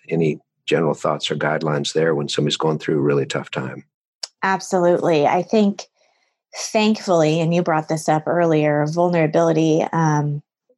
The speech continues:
Speaker 2: it largely thanks to Brené Brown, has been, uh, more of a mainstream conversation in recent years. And I think it's a great conversation to be having. I think it connects us, uh, closely with each other. Um,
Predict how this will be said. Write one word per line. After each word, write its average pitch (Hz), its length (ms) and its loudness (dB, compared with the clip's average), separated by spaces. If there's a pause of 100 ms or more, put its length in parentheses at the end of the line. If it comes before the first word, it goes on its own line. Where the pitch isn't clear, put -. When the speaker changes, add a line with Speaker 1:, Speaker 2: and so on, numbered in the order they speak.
Speaker 2:
it - 140 -4
largely 170 480 0
thanks 156 320 -2
to 165 100 -2
Brené 156 360 0
Brown, 156 440 0 (600)
has 160 400 2
been, 156 420 2 (140)
uh, 151 260 2
more 180 260 2
of 156 80 -2
a 156 80 0
mainstream 151 640 0
conversation 147 840 0
in 139 120 -2
recent 147 460 -2
years. - 640 0
And 156 160 2
I 151 100 0
think 156 240 -2
it's 160 120 -2
a 143 60 0
great 151 400 0
conversation 147 720 -2
to 151 80 2
be 143 120 2
having. 175 520 0
I 156 100 0
think 151 240 -4
it - 140 -4
connects 147 460 -2
us, 151 340 -2 (720)
uh, 156 120 2
closely 190 600 0
with 190 200 0
each 196 220 0
other. 190 440 0 (580)
Um, 151 580 0